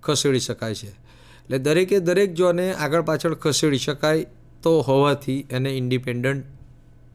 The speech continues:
ચક કહેવામાં આવે છે. આ ચક વડે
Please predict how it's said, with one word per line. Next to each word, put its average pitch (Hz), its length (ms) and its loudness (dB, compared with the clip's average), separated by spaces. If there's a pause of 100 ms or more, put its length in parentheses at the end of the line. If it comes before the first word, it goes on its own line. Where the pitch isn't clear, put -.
(160)
ચક - 160 0 (220)
કહેવામાં 107 580 -6
આવે 117 180 2
છે. 110 200 -14 (720)
આ 180 160 0
ચક 175 360 -4
વડે 156 320 -6